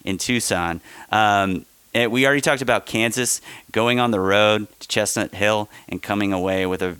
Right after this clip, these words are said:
very important forty-eight to twenty-four win, uh, for Les Miles's program, and doing it with offense, two one hundred-yard rushers, um, and a one hundred-yard receiver. That's, I, I,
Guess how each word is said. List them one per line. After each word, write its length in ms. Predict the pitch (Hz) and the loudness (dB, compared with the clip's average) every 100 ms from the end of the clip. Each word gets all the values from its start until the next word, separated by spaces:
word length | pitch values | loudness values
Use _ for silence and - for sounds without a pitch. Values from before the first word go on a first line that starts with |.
| - | -10
very 400 | 87 101 104 98 | -2 2 4 2
important 640 | 90 - 101 87 95 90 - - | -2 -4 -4 -2 -4 -4 -10 -20
forty-eight 440 | - 107 101 98 92 | -4 -2 0 -2 -4
to 80 | |
twenty-four 720 | - 104 92 90 92 92 90 - | -6 -4 -4 -4 -4 -2 -4 -4
win, 460 | 90 92 90 90 - - - | -4 -2 -2 -6 -10 -20 -12
uh, 280 | - 87 82 | -6 -4 -4
for 180 | - 92 | -4 -2
Les 220 | 87 - | -2 -4
Miles's 400 | 95 87 90 87 | -2 -2 -4 -10
program, 640 | - 87 87 87 87 90 | -4 -4 -2 -4 -4 -4
and 220 | 82 90 - _ | -4 -6 -10 _
doing 220 | 120 156 | -2 0
it 40 | |
with 120 | 147 101 | 0 2
offense, 400 | 107 - 135 - | 0 2 -2 -2
two 260 | - 175 | -2 -2
one 220 | 151 147 | 0 0
hundred-yard 600 | 143 143 147 127 123 110 - | 0 -2 -2 2 2 0 -8
rushers, 580 | 92 95 - 151 151 - - - - - | -4 -2 0 -2 -4 -10 -18 -20 -18 -2
um, 360 | 101 101 101 | 0 2 0
and 180 | 95 107 | -2 0
a 160 | 107 95 | 0 2
one 160 | 107 | 0
hundred-yard 440 | 127 123 117 120 117 | 0 0 0 0 0
receiver. 480 | 107 113 113 127 120 | -2 -2 -2 -2 0
That's, 460 | 113 - - - - | -2 -2 -6 -6 -8
I, 380 | 92 104 101 90 - - | -2 0 -2 -6 -18 -4
I, 320 | 98 104 101 | 0 0 -2